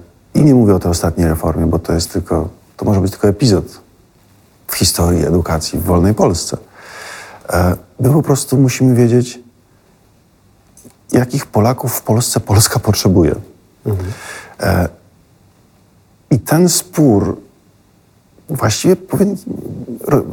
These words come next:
Speaker 1: dyskutowany, czy ta, ta debata powinna się odbywać właśnie na poziomie wyższych uczelni, bo to się kaskaduje. Wiemy, że przecież, e, nauka, edukacja, czy w ogóle aksjologia, prawda, to jest pe-, pewna piramida i to się kaskaduje,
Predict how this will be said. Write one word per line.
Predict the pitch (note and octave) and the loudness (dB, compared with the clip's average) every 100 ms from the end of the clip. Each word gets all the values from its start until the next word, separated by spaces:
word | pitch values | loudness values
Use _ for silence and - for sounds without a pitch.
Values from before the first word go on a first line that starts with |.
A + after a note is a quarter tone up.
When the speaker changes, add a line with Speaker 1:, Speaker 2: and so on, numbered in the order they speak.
| - | -4
Speaker 1:
dyskutowany, | G2 A#2+ A2+ - A#2 G#2 D3 F#2 E2 | 2 2 2 0 0 2 2 2 0
czy | |
ta, | - E2+ E2 - - - - _ | -2 -4 -4 -12 -20 -20 -20 _
ta | - F#2 | -2 2
debata | G2 C3+ D3 F#2 | 4 4 2 0
powinna | F#2 G#2+ | 2 2
się | A2+ | 2
odbywać | B2 B2+ B2 | 2 2 2
właśnie | B2+ - | -2 -2
na | A#2 | -2
poziomie | A#2+ A#2 A#2 | 2 2 2
wyższych | A#2+ A#2+ C3 | 0 0 -2
uczelni, | B2+ A#2 F2 | 0 2 4
bo | F2+ | 2
to | G#2+ | 0
się | G2+ | -2
kaskaduje. | G2 G2+ - A2+ F#2+ C#2 - - | 0 0 2 4 4 2 -4 -6
Wiemy, | - D3+ B2+ | 2 4 4
że | G#2 | 4
przecież, | F2+ F#2+ F#2 - | 0 0 0 0
e, | F2 - - - - - - - | -2 -4 -12 -20 -18 -20 -10 -2
nauka, | F#2+ C3+ - | 2 2 2
edukacja, | F2 E2+ A2 A2+ - F2+ - - - - - - _ - | 2 2 0 -2 -2 0 -2 -4 -12 -20 -20 -20 _ -4
czy | - F#2 - | -2 0 -2
w | - | -2
ogóle | B2+ A#2 | 2 2
aksjologia, | - - C3+ F3+ G#2+ | 0 0 2 4 4
prawda, | E2 G2 A#2+ | 2 0 0
to | B2+ | 0
jest | B2+ - - _ _ _ _ _ _ _ | -2 -4 -14 _ _ _ _ _ _ _
pe-, | D3 | -6
pewna | - - B2 B2+ - - | -4 -4 -2 -2 -4 -2
piramida | C3 A2+ A#2 F3+ | 2 4 4 2
i | |
to | F3 | 0
się | D3+ | 0
kaskaduje, | F3 - D3 C#3+ C3+ B2+ | 0 0 2 4 4 2